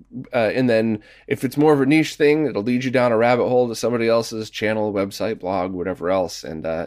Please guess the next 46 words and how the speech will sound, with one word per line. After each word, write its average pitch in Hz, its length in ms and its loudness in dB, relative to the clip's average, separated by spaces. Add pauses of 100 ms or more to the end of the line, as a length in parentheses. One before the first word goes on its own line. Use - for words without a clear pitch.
you 95 100 -12
could - 140 -16
kind 87 220 -8
of 78 60 -14
dive 73 260 -8
in 71 140 -10
there. 69 260 -8
So 85 340 -4 (560)
very 175 220 4
excited 143 500 2
to, 117 240 0
to 117 140 -6
have 110 240 2
all 110 160 4
of 107 80 -2
these 101 160 -4
amazing 98 340 -4
people 90 280 -8
help 87 220 -2
out. 90 240 -2
And 92 120 -4
I 92 80 -2
hope 107 260 -2
this - 340 -4 (440)
accomplished 107 600 -4
the 104 80 -4
goal 95 400 0
of, 90 240 -2
of - 340 -8
really 110 240 0
promoting 104 480 -2
everybody 98 640 0 (120)
at - 160 -16
the - 80 -20
same 85 260 -8
time. 73 360 -6 (380)
Uh, 120 120 6
also, 165 360 4
I 165 60 6
think 196 200 -2
this 214 140 -2
post - 380 -4
here, 165 420 0
uh, 104 120 0
the 117 120 -6
one 127 360 0